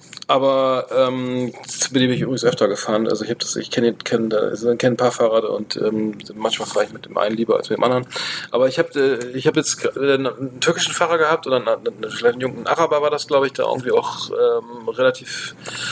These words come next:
so, ähm, souverän rüberkam so und dann kam er ins Gespräch und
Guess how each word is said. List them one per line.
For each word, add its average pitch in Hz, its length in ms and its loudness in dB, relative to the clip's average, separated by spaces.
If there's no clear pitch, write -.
so, 117 500 0
ähm, 117 400 0
souverän 127 380 2
rüberkam 156 580 0
so 139 260 2
und 131 80 0
dann 127 80 0
kam 135 160 0
er 135 60 0
ins 123 120 0
Gespräch 175 640 0
und - 480 -2